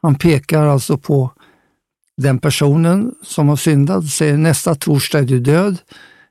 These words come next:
eller "Inom fjorton dagar är du död". Personen vill ju inte dö, men han tror på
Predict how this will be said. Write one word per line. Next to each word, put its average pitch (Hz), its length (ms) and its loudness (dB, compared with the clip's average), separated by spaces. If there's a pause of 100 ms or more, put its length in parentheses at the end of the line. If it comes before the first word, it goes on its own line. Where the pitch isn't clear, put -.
eller 147 220 2
"Inom 151 260 4
fjorton 143 400 0
dagar 127 200 0
är 127 80 0
du 139 160 -6
död". 147 360 -4 (1300)
Personen 196 460 4
vill 190 200 4
ju 220 100 4
inte 151 220 0
dö, - 260 -6 (1700)
men 160 380 4
han 156 320 2
tror 160 280 2
på 143 320 -4